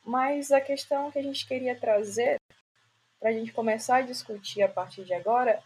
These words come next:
é: você já parou pra pensar sobre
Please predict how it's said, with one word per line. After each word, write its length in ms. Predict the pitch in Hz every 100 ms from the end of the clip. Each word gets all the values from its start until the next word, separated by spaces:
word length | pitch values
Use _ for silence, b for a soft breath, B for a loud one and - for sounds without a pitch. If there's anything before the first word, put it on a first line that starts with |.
| -
é: 280 | 196 175 175 _ _ _ _ _ _ _
você 240 | 226 240
já 200 | 285 294
parou 480 | 294 311 269 214 254
pra 160 | - 247
pensar 680 | 240 220 220 - 175 180 202 _ _ _ _
sobre 400 | - 233 220 226